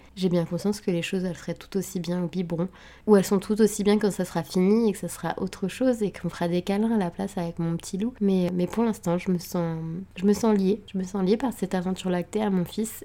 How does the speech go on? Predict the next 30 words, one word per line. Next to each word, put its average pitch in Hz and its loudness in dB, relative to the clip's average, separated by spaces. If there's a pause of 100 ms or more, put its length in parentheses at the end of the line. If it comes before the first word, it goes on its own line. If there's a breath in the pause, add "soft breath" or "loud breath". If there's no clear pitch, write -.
et 190 -2
c'est 175 -4
quelque 175 -8
chose 220 -6
qui - 0
m'a 196 6
complètement 196 0
prise 190 -4
au 185 2
dépourvu. 175 -4
Et 202 -8
c'est 190 -2
tellement 208 2
incroyable 202 0
et 202 2
c'est 180 -6
tellement 196 0
inattendu 190 2
pour 202 0
moi 190 0
que 180 0 (140)
j'ai 185 0
pas 180 -4
envie 175 -2
d'arrêter. 170 -6 (120)
J'ai 180 0
envie 170 -4
que - -14
ça 202 -6
continue 180 -4